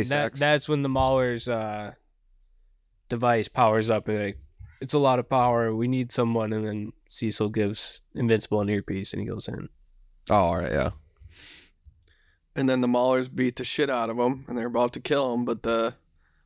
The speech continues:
Speaker 3: what's his name? Does it start with an A?
Speaker 1: Yeah, it's,
Speaker 3: Anders?
Speaker 1: it's like Wolfgang.
Speaker 3: Wolfgang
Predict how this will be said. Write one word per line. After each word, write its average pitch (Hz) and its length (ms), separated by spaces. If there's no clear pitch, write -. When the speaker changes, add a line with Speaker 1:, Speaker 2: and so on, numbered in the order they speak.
Speaker 3:
what's - 140
his 170 140
name? 151 220
Does 127 100
it 117 80
start 135 240
with 147 160
an 127 160
A? 123 320
Speaker 1:
Yeah, 104 300
it's, 107 80
Speaker 3:
Anders? 151 180
Speaker 1:
it's - 120
like 113 140
Wolfgang. 113 840
Speaker 3:
Wolfgang 123 680